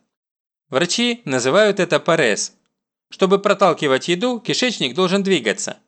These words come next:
Если он не движется, то пища, которая в нём находится,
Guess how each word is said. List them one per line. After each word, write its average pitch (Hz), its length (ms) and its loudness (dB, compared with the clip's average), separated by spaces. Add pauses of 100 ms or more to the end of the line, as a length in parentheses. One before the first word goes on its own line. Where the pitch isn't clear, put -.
(360)
Если 202 340 0
он 143 120 2
не 165 120 0
движется, 202 600 -2 (240)
то 127 120 -2
пища, - 420 -2
которая 135 380 2
в 127 40 -4
нём 135 160 -2
находится, 127 640 0